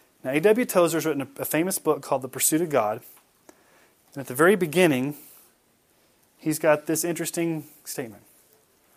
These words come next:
To have found God and still to pursue him is the soul's paradox of love.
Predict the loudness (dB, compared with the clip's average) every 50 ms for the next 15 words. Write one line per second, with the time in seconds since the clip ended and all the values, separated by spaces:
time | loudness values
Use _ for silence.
0 | _ _ _ _ _ -10 -6 -2 -2 0 2 2 2 2 0 0 0 0 2 2
1 | 0 -2 -2 -2 -2 -2 -2 -4 -6 -10 -14 -18 _ _ _ _ _ _ _ _
2 | _ _ _ _ _ _ _ _ _ -16 -10 -6 -6 -4 -2 0 2 2 2 2
3 | 0 0 -4 -8 -8 -6 -6 -4 -2 -2 -2 -2 -2 -4 -6 -8 -8 -8 -8 -8
4 | -8 -8 -6 -6 -4 -4 -2 -4 -4 -6 -6 -6 -6 -6 -6 -6 -6 -6 -6 -8
5 | -10 -10 -10 -12 -12 -12 -14 -16 -20